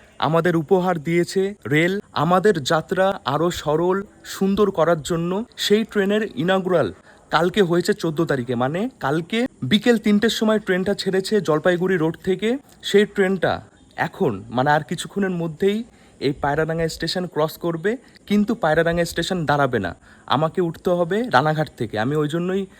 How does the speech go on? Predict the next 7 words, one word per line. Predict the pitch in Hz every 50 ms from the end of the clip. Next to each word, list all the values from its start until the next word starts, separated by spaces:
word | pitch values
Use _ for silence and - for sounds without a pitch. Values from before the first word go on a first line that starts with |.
| - - - - _ -
পায়রাডাঙ্গা | 139 143 151 160 156 160 165 165 165 -
স্টেশন | - 170 - 185 170 160 156
এসছি। | 151 - - 208 214 254 - - - _ - 117 120
রানাঘাট | 127 139 165 175 180 180 202 202 160 139 165
যাব | 180 175 170 196 208 208 - - - 131
একটা | - - - 170 147
বাইশের | 151 147 151 156 - - 196 190